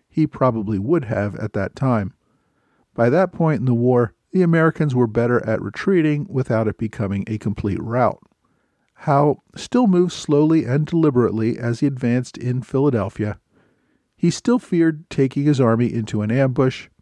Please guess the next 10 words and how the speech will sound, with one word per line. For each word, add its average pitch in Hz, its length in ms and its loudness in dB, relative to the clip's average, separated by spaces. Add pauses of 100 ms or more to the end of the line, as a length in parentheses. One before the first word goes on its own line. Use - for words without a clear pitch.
(380)
He 139 100 -2
probably 170 540 0
hoped 139 260 0
the 143 140 0
Americans 127 720 -2 (100)
would 143 160 -2
make 117 260 -2
a 110 100 0
last 107 340 -4
stand 110 400 -4